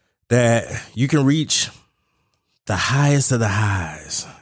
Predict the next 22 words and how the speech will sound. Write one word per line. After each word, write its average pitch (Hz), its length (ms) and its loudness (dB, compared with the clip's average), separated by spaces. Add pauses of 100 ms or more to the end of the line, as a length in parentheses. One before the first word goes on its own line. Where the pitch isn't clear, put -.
and 95 100 -4
it's 90 100 -2
still 113 320 0
a 82 60 0
hating 104 340 0
ass 101 260 2
motherfucker 90 480 -2
out - 260 -10
there 76 160 -6
that 76 140 -6
just 80 220 -6
wants 87 300 -4
to - 120 -18
take 95 280 -2
you 98 80 0
down, 92 400 0 (220)
period. 104 420 0 (960)
And 113 160 2
if 104 120 2
you 123 160 2
think 127 280 0
otherwise, 76 920 -2